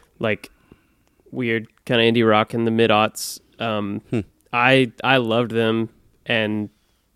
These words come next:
Speaker 1: they kinda hung out in that space that's, like, a liminal space between the more, like, I don't know. It almost feels, it's not full rock, right? It's not Jimmy Eat World necessarily.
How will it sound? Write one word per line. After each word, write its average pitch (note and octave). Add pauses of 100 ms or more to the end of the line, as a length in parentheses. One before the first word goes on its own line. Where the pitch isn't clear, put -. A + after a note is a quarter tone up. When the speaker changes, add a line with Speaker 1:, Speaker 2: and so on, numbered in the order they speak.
(160)
Speaker 1:
they C3
kinda A#2+ (340)
hung E3+
out E3
in D3+
that C3
space C#3+
that's, A#2+
like, C3
a B2+
liminal C3
space B2+
between B2 (800)
the D#3+
more, F3
like, B2 (1120)
I D3+
don't D3
know. G#2+ (180)
It C#3+
almost C#3+
feels, C3+ (1000)
it's D3+
not F#3+
full F3
rock, C#3+
right? C3
It's C3+
not D3
Jimmy B2
Eat A2
World G#2+
necessarily. A2+